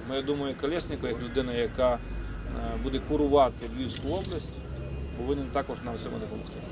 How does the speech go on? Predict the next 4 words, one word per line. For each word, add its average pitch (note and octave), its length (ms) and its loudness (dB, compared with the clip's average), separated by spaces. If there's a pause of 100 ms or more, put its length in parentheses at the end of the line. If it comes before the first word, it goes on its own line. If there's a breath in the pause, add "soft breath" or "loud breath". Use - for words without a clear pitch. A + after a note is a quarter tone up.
(400)
Облігації, C3+ 680 4
які B2 320 -4
випустило B2 480 -6
місто, D#3+ 460 -4